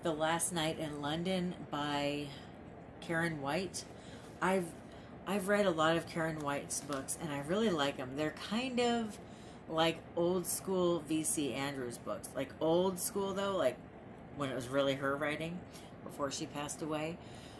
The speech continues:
in the sense that they're these haunted family stories where there's something sinister that happened, you know, three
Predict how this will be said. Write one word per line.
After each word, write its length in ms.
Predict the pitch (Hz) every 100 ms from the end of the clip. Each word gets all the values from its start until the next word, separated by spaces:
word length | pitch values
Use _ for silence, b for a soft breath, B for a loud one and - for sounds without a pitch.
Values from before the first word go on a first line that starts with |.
| B
in 180 | - 208
the 80 | 202
sense 420 | 185 196 175 -
that 240 | - 156 165
they're 180 | 156
these 340 | 151 143 135 - - -
haunted 720 | 208 220 208 214 208 196 202 - B B B B B B B - - - - - - - - -
family 500 | 185 170 160 151 131
stories 680 | 127 151 123 107 - - -
where 320 | 160 143 139
there's 220 | 147 147 -
something 460 | 202 190 202 185
sinister 640 | - - 165 160 - 147 139
that 120 | 139
happened, 580 | 147 131 127 135 131 131
you 100 | 135
know, 140 | 127
three 640 | - 170 170 160 156 156